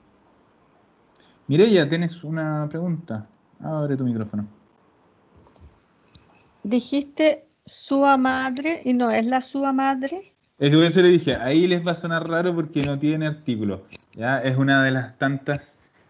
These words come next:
Speaker 1: excepciones del italiano. El se-, el italiano tiene mil excepciones y excepciones de excepciones. ¿Ya? Entonces,
Speaker 2: Y
Speaker 1: la ex-,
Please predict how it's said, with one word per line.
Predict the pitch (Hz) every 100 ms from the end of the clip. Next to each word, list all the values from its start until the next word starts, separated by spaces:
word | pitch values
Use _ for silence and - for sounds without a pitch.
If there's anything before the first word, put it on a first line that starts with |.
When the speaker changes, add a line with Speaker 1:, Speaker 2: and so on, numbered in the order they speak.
| _
Speaker 1:
excepciones | - 131 - 135 127 - - 131 135 131
del | 131 131
italiano. | 131 120 92 85 _ _ _ - - -
El | 113
se-, | 107 107 -
el |
italiano | 117 117 123 131
tiene | 131 131
mil | 135 147 165 165 175 170
excepciones | 147 151 - 156 160 160 156 139
y |
excepciones | 135 135 127 156 147
de | 143
excepciones. | 131 127 - 143 143 151 156 - _ _ _ -
¿Ya? | 147 151
Entonces, | 147 147 220 147 -
Speaker 2:
Y |
Speaker 1:
la | 127
ex-, | 131 -